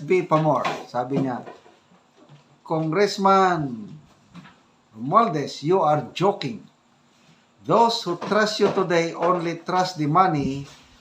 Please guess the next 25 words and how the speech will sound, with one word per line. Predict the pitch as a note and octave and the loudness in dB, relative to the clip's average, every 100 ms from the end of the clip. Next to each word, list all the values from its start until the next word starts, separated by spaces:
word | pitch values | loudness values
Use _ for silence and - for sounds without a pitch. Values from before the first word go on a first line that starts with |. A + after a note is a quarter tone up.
| C3+ | -2
that | D#3 D3+ | 0 0
you | C#3+ B2+ | -2 -2
gave, | A2 G3+ F#3+ G#2+ - _ _ _ | 2 4 4 0 -10 _ _ _
because | C3 C#3 C3+ - | -10 -6 -6 -8
after | - F#3 F3+ G#3+ G3 | 0 0 0 -2 0
all, | C#3 C3+ C#3+ C#3+ | 2 0 -4 -8
it | D3 D3 | -10 -8
is | C#3+ - | -10 -6
not | D#3+ E3 D3+ | -6 -6 -6
your | C3 B2 | -8 -6
own | D#3 G3 | -4 -2
money, | G3 F#3+ C#3 B2 C#3 - - - - - | 0 0 0 -6 -10 -14 -18 -20 -20 -4
but | C#3+ D3 | -2 -2
it | C#3+ C#3+ | -6 -8
is | C3 - | -12 -14
people's | - E3+ - D3+ C#3+ - | -12 -10 -8 -8 -8 -6
money. | B2+ A#2+ G#2 - _ _ _ _ _ _ _ _ - | -6 -6 -8 -18 _ _ _ _ _ _ _ _ -4
But | C#3 D#3 | -4 0
on | D3 D3+ | -2 -2
election | D3+ G#3 G#3 - G#3+ | 0 0 0 -2 0
day, | G#3 G3+ G3 E3+ | 2 2 2 -2
the | D#3 | -2
final | E3+ F3 F3+ D3+ | -2 -2 -4 -4
judgment | C#3+ E3 D3+ D#3 D#3 D#3 C#3+ | 0 0 -2 -4 -2 -2 -4
will | C#3 C3+ | -4 -4